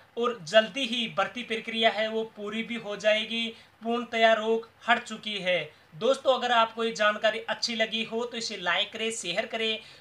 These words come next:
और इसी तरह की वीडियो और प्राप्त करना चाहते हो तो चैनल को सब्सक्राइब जरूर करें। धन्यवाद। जय भारत।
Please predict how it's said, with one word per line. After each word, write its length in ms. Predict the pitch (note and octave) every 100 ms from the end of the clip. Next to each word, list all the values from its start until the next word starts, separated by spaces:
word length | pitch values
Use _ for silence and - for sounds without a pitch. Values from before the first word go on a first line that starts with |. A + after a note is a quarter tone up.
| -
और 160 | C4+ -
इसी 260 | D4 D4 D#4+
तरह 240 | E4 C4
की 140 | C4 A#3+
वीडियो 360 | A#3 A#3 A3+
और 100 | A3+
प्राप्त 400 | A3+ G#3+ A3 A3
करना 240 | A3 G#3 G#3
चाहते 320 | G3+ G3+ G#3+
हो 160 | G3+
तो 120 | G#3 A3
चैनल 360 | - G3 G#3+
को 140 | A3 G#3+
सब्सक्राइब 680 | - G3+ - - G3 G3+ G3 - -
जरूर 300 | C#3 F3 G#3+
करें। 320 | A3+ A3+ A3+ A3+ - D3
धन्यवाद। 600 | E3 F#3+ A3 A3+ A3+ A3+ - E3+
जय 220 | G3 F3+
भारत। 340 | D#3 D#3 C3+